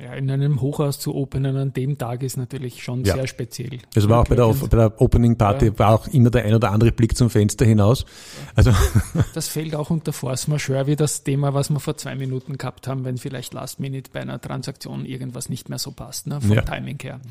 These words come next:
Speaker 2: Genau.
Speaker 1: Gut. Wir sind in den Nullerjahren, ähm, prosperierende Märkte, vor allem in Österreich. Hast du da ein paar Memories von, sagen wir mal, von nine eleven bis Lehman, nur was die Zeit betrifft, diese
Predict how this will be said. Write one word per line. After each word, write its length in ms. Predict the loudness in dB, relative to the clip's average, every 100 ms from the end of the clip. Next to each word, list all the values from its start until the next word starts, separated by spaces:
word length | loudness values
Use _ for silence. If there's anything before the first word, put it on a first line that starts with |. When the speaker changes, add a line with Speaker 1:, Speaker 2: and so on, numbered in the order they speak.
| _
Speaker 2:
Genau. 260 | 2 2 0 -6 -8
Speaker 1:
Gut. 140 | -8 -8 -12
Wir 140 | 0 2
sind 220 | 4 6
in 100 | 4
den 180 | 4 4
Nullerjahren, 640 | 4 2 -2 -4 -2 -2 -4 -10
ähm, 800 | -6 -4 -4 -4 -6 -6 -8 -10 -16 -20 -12
prosperierende 1080 | -12 -8 -4 -2 0 -2 -2 -2 -2 -4 -6
Märkte, 420 | -8 -8 -8 -12
vor 160 | -10 -10
allem 160 | -8
in 100 | -8
Österreich. 680 | -8 -10 -10 -10 -8 -10 -14 _ _
Hast 180 | -16 -12
du 40 | -10
da 120 | -10
ein 180 | -8 -6
paar 120 | -6
Memories 580 | -4 -4 -2 -2 -4 -6
von, 260 | -6 -8
sagen 160 | -6 -4
wir 100 | -2
mal, 220 | -2 -4
von 360 | -4 -4 -2 -4
nine 240 | -4 -2
eleven 400 | -2 0 0 0
bis 340 | -2 -6 -4
Lehman, 320 | -2 0 2 2
nur 120 | 0
was 100 | -2
die 160 | -4
Zeit 340 | -6 -8 -10 -10
betrifft, 440 | -12 -8 -10 -8
diese 320 | -6 -2 -4